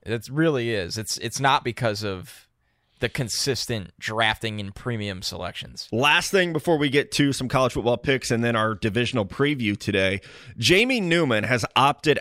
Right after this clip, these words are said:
Speaker 2: out of Georgia. Now, Jamie Newman played at Wake Forest last year. He was the guy throwing those fifty fifty balls to Sage Surratt,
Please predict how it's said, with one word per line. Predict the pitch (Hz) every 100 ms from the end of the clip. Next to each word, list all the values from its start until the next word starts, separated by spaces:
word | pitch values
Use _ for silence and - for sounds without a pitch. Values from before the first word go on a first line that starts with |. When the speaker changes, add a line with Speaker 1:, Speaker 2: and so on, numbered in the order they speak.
| -
Speaker 2:
out | 123 123 117
of | 110 107 95
Georgia. | 92 123 117 95 82
Now, | 92
Jamie | 98 131 143
Newman | 143 139 135
played | - 143 143
at | -
Wake | 113 135 -
Forest | - 131 120 101 98
last | 95 -
year. | 107 104
He | 113
was | 113
the | 113
guy | 110 107
throwing | - 117 110
those | 104
fifty | - 110 110
fifty | 107 107 104
balls | 98 98 104 -
to | -
Sage | 107 98 92
Surratt, | 95 98 135 117